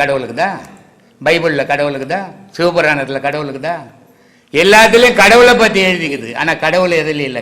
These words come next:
கடவுள் உனக்குள்ள இருக்கிறார், அதை தேடு. கூட்டம் ஜாஸ்தியாகும் போது வெளியே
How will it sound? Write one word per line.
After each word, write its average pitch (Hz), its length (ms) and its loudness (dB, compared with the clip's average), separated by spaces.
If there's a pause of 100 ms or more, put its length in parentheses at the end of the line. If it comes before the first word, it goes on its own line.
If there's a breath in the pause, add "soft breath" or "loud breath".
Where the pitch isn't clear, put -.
(100)
கடவுள் 147 360 -2
உனக்குள்ள 147 340 -4
இருக்கிறார், 123 340 -4
அதை 120 120 -6 (100)
தேடு. 110 200 -6 (680)
கூட்டம் 151 460 2
ஜாஸ்தியாகும் 117 680 2
போது 101 200 4 (140)
வெளியே 110 300 -2